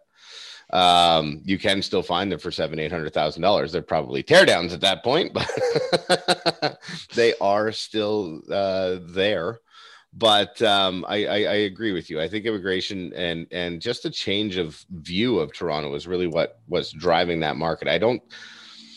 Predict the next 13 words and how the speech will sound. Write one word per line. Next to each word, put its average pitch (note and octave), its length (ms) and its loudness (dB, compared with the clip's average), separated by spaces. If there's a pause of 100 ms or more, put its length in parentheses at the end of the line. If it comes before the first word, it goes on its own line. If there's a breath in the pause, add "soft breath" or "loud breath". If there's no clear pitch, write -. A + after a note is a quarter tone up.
(720 loud breath)
I C3 100 6
don't D3 400 6
think A2+ 240 2
it's F#2+ 160 -4
long-term F#2+ 540 0
sustainable F#2+ 580 -2
for - 160 -8
it E2 140 -4
to D#2+ 80 -10
continue F2+ 560 -4
at D2 140 -4
the, D2+ 300 -2
the D2+ 160 -8